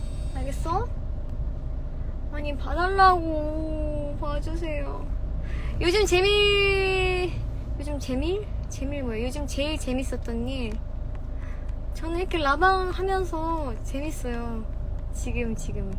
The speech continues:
나 지금 재밌어.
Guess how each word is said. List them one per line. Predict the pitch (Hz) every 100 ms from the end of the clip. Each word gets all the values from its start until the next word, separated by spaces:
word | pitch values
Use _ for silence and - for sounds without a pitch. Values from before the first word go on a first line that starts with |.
| - - - - - - - - - - - -
나 | 240 226
지금 | 220 220 233 240
재밌어. | 220 214 214 - -